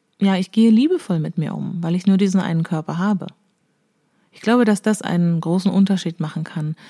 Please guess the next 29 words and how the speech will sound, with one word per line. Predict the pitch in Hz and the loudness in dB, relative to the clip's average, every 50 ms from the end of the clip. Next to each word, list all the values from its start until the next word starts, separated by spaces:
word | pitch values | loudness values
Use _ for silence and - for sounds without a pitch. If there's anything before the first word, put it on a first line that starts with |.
| - - _ _ _ | -20 -20 _ _ _
wenn | - 170 185 196 196 | 2 4 6 6 6
wir | 202 190 | 6 4
denn, | 160 170 170 170 170 165 165 - _ - - _ _ _ | 2 2 2 2 2 2 0 -2 _ -16 -20 _ _ _
ja, | - 156 147 - - - - | -10 -8 -8 -8 -8 -10 -8
ein | - - 160 156 | -4 -2 -2 -2
Ziel | 156 - - 185 180 170 | -2 -2 0 2 4 6
nicht | 170 180 202 - | 6 6 4 4
erreichen | - 175 170 165 165 156 160 - - 170 160 170 | 0 -2 -2 0 0 -2 -2 0 0 0 0 0
oder | - - 175 165 165 160 156 156 156 156 _ - - - - - - | -2 -2 -2 0 0 0 0 -2 -4 -6 _ -16 -20 -20 -20 -12 -6
ein | 160 156 156 160 | -2 -2 -2 -2
Projekt | - - - 165 160 156 156 160 160 - - - - - | -2 -2 -2 -2 0 0 0 -2 -4 -6 -10 -12 -10 -6
abbrechen | - - - 165 - - - 160 156 - - 165 156 156 151 151 151 160 - - - | -4 -4 -4 -4 -4 -4 -4 -4 -4 -4 -4 -4 -2 -2 -2 -4 -6 -8 -10 -12 -12
oder | 165 151 156 165 | -12 -12 -12 -12
so. | - - - _ _ _ _ _ - | -14 -16 -20 _ _ _ _ _ -6
Ich | 220 - | -4 0
glaube, | - 254 247 233 220 | 2 2 4 4 4
dass | 196 208 190 | 4 4 2
es | 190 180 | 0 0
einen | - - 175 | 0 0 0
großen | 170 175 180 190 185 - | 0 0 0 0 0 0
Unterschied | - 190 196 196 202 196 - 190 180 - | 2 2 2 2 2 0 -2 -2 -2 0
macht, | 175 165 156 160 - - - - - - | 0 -2 -2 -2 -6 -12 -14 -14 -10 -6
wenn | 170 175 175 175 175 165 | -2 0 2 2 2 2
wir | 170 - | 0 -2
uns | - 156 151 151 - | -2 -4 -4 -6 -6
vom | - 170 160 156 156 160 156 | -4 -4 -2 0 0 0 2
negativen | 170 202 208 208 208 196 - 190 180 180 170 | 4 4 4 4 2 0 0 0 0 0 0
Selbstgespräch | 160 165 160 165 - - 165 - - - 151 151 151 156 - - _ - - - - - _ | 0 0 -2 -4 -6 -8 -8 -8 -8 -8 -8 -8 -8 -8 -10 -14 _ -20 -20 -20 -20 -20 _
hin | _ - 202 196 196 196 190 185 | _ 2 4 6 6 6 6 4